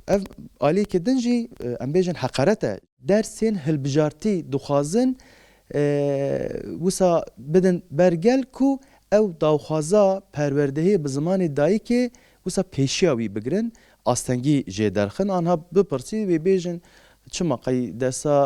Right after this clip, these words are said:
e, hil-, dersên hilbijartî hene?" Lê mesele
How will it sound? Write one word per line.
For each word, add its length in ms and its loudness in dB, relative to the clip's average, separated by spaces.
e, 40 2
hil-, 220 -4
dersên 340 -2
hilbijartî 540 -2
hene?" 280 -2
Lê 100 4
mesele 540 0